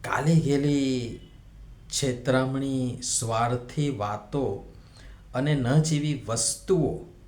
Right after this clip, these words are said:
એક બે નાની ગિફ્ટમાં અને લાગણી વેળામાં આવી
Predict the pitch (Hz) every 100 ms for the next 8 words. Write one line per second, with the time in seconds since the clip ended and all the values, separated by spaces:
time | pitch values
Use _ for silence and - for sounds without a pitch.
0 | - - - - - - - - 160 165
1 | 156 147 151 120 123 135 123 - 160 165
2 | - - - - - - 113 123 104 -
3 | - - - - - - - 113 113 98
4 | 95 95 - 131 151 165 147 131 131 131
5 | 127 127 - - 113 131 120 -